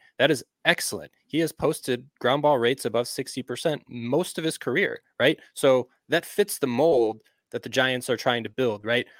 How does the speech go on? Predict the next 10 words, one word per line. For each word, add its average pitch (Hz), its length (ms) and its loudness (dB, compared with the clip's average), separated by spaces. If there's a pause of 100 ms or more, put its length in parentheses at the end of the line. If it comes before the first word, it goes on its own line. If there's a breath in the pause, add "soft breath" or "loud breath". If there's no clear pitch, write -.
(320 soft breath)
They 110 200 -2 (220)
get 151 160 2
ground 143 240 4
ball 131 120 4
pitchers, 131 440 0 (300 loud breath)
but 170 120 2
the 202 120 4
only 226 180 4
thing 185 240 0
is, 202 420 4